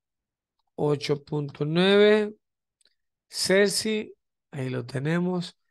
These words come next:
porque lo escribí aquí, mi. Ok.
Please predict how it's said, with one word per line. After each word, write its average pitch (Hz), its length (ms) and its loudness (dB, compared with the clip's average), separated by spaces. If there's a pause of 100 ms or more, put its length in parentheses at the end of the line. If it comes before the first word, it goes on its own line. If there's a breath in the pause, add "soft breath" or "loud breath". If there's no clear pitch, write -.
(220)
porque 151 320 0
lo 147 120 4
escribí 139 460 -2
aquí, 139 420 -2
mi. 117 260 -6 (1500)
Ok. 170 440 -8